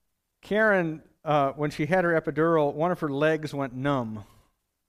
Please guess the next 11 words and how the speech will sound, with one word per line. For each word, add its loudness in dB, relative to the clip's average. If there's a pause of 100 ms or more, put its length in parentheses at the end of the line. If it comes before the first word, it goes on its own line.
(160)
and -6
she -8
couldn't -4
walk. -4 (640)
And -2
so 0
I 2
had 2
to 0
help 0
her -2